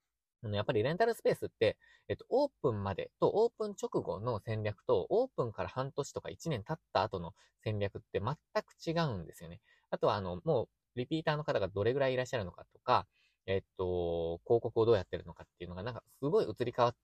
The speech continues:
ていくっていうか、フェーズによって全然やり方が違うのと、まあ、地域とか、その人の働き方とか、えー、コミットできる時間とかにもよってくるので、もう全然違うんですよ。なので、私がその一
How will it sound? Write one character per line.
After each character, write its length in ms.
て 60
い 80
く 100
っ 20
て 120
い 40
う 20
か、 120
フ 60
ェ 120
ー 20
ズ 100
に 120
よ 80
っ 20
て 100
全 160
然 120
や 60
り 80
方 160
が 60
違 140
う 60
の 120
と、 160
ま 80
あ、 40
地 180
域 120
と 100
か、 180
そ 80
の 80
人 180
の 80
働 420
き 40
方 200
と 60
か、 100
え 80
ー、 80
コ 120
ミ 120
ッ 60
ト 80
で 100
き 100
る 80
時 140
間 220
と 100
か 140
に 100
も 120
よ 120
っ 40
て 80
く 160
る 100
の 140
で、 360
も 80
う 40
全 220
然 140
違 160
う 100
ん 40
で 40
す 100
よ。 60
な 60
の 100
で、 80
私 380
が 120
そ 80
の 100
一 140